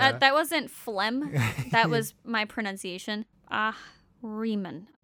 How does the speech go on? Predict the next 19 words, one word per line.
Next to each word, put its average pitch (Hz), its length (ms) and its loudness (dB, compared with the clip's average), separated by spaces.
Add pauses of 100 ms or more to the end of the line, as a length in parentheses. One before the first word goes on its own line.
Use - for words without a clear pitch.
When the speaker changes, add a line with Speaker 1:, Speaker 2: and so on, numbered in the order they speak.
Speaker 2:
I'm 120 120 -6
gonna 123 100 -4
say 123 140 0
that's 120 180 -4
right. 98 240 -6 (180)
Speaker 1:
Anyone 262 420 0
who 240 120 -2
actually 220 320 -2
knows 214 180 -4
how 226 80 -6
those 214 200 -4
are - 60 0
pronounced, 208 520 -2
Speaker 2:
<laughs> - 0 -
Speaker 1:
I 214 80 -2
am 196 140 -4
so - 120 -10
sorry. 190 320 -4 (300)
Angra 269 640 2